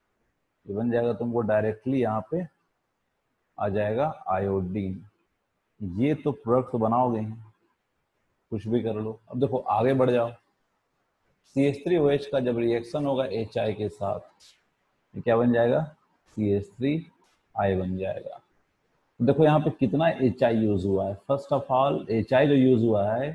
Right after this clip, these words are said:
in this case, एक यहाँ पे एच आई यूज़ हुआ है इस reaction को, Two mole of H आई यूज़ हुआ है। Axis का मतलब यहाँ पे कितना हो गया, Two mole of H आई used।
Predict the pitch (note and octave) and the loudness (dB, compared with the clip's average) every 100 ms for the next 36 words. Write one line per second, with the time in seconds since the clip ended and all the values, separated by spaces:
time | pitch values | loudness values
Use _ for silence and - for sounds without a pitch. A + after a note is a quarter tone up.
0 | - A#2 A2 A2 - G#2+ A#2 C#3+ - - | -6 -4 -2 -2 -4 -6 -4 -4 -8 -6
1 | A2 - A2+ B2 C#3+ C#3+ C#3 D#3 E3+ _ | -4 0 0 0 0 -2 -4 -4 -6 _
2 | _ _ _ - G#2 - A2+ A2+ A2 G2 | _ _ _ -6 -4 0 2 4 4 4
3 | G2+ F#2+ G2 A2 C#3+ D#3+ _ - G#2+ G#2+ | 2 0 -4 -8 -10 -16 _ -20 -8 0
4 | G#2 G#2 G#2+ G2 B2 E3 - _ _ _ | 0 0 -6 -6 -4 -4 -6 _ _ _
5 | - - D#3 D3 C#3 C3+ B2 - A#2+ B2+ | -6 0 2 4 4 4 2 2 2 2
6 | C#3+ - A#2 A#2 G#2 G#2 G#2 G#2+ - - | -4 -4 0 4 4 2 0 0 -4 -6
7 | D3+ - C#3 C3 B2 B2 B2 B2 B2 A#2 | -6 -2 0 2 2 0 2 2 0 -4
8 | A#2+ B2 A#2+ A#2 C#3+ D#3+ _ _ _ _ | -4 -4 -4 -8 -14 -16 _ _ _ _
9 | _ _ _ _ _ _ _ A2+ G#2 F#2 | _ _ _ _ _ _ _ -2 -2 -2
10 | G2 F#2+ G2+ G2 G2 G2 G2 E2+ - | -4 -4 -6 -6 -6 -6 -8 -10 -16